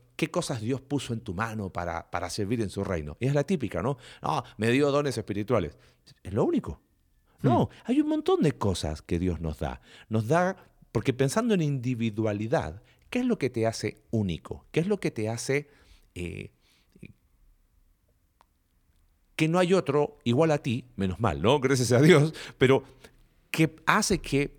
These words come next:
Speaker 1: para tomar esta de-, esta decisión que vas a tomar es la óptima para ti por estas características.
Speaker 2: Ujú.
Speaker 1: Pienso, ¿no?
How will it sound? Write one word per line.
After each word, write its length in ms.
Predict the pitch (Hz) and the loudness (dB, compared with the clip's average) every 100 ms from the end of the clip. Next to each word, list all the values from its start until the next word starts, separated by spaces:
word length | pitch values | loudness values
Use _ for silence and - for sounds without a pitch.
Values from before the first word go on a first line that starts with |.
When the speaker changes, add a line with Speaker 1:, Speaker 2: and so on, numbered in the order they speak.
| _ | _
Speaker 1:
para 180 | 120 110 | 0 0
tomar 300 | - 170 180 | 0 0 2
esta 300 | 226 - 170 | 0 0 0
de-, 160 | 160 - _ | 0 -4 _
esta 320 | - 220 - 180 | -2 0 0 2
decisión 380 | 170 165 190 | 2 2 0
que 100 | 185 | 0
vas 140 | 165 170 | -2 0
a 60 | |
tomar 340 | 160 151 196 214 _ _ _ _ _ - | -2 0 -2 -6 _ _ _ _ _ -2
es 140 | 156 | 0
la 180 | 147 - - | 0 -2 2
óptima 440 | 196 - 117 101 | 2 2 -4 -2
para 160 | 101 95 | -2 -2
ti 140 | 143 | -4
por 240 | 156 139 147 | 0 2 0
estas 240 | - 120 | -2 -6
características. 800 | 110 92 - 78 - 127 107 107 | -4 -6 -8 -8 -2 -2 -2 -6
Speaker 2:
Ujú. 80 | - _ - - | -12 _ -20 -8
Speaker 1:
Pienso, 420 | - 131 98 71 71 | 0 2 2 -4 0
¿no? 220 | 110 | 0